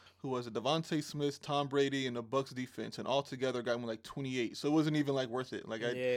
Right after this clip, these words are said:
Speaker 1: he had one player to my three that damn near matched what I did, and it was just
Speaker 2: Yeah.
Speaker 1: don't like Thursday. So I, like Dre, I'd agree I would stay away from those players.
Speaker 2: Stay
Speaker 1: but
Speaker 2: away.
Speaker 1: if they're desperate needs, they're just some players that are gonna fill in for, like, a starting role.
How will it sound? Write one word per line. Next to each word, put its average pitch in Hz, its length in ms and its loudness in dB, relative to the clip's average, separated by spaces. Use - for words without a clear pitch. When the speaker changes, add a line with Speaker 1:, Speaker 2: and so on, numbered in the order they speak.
Speaker 1:
he 165 100 2
had 160 100 8
one 151 220 4
player 156 240 4
to 143 160 -2
my 135 140 2
three 139 260 -4
that 117 260 0
damn 131 260 -4
near 127 440 -2
matched 123 380 -2
what 131 100 2
I 120 100 6
did, 117 280 0
and 113 120 -4
it 117 40 -4
was 120 80 -8
just 123 260 -6
Speaker 2:
Yeah. 113 540 -6
Speaker 1:
don't 185 160 8
like 156 180 6
Thursday. 131 320 0
So 117 180 -2
I, 131 180 6
like 156 160 2
Dre, 160 220 6
I'd 151 140 10
agree 143 340 4
I 135 80 8
would 135 140 2
stay 139 200 6
away 143 240 6
from 139 200 -4
those 123 160 -2
players. 170 380 4
Speaker 2:
Stay 220 180 10
Speaker 1:
but 320 80 10
Speaker 2:
away. 370 320 10
Speaker 1:
if 320 160 10
they're 123 100 4
desperate 165 580 4
needs, 185 360 4
they're 139 100 6
just 139 160 0
some 135 100 2
players 131 280 4
that 123 60 2
are - 20 0
gonna 123 120 -2
fill 123 240 -2
in 123 100 -2
for, 113 140 -2
like, 110 140 0
a 110 60 -8
starting 120 380 2
role. 117 380 0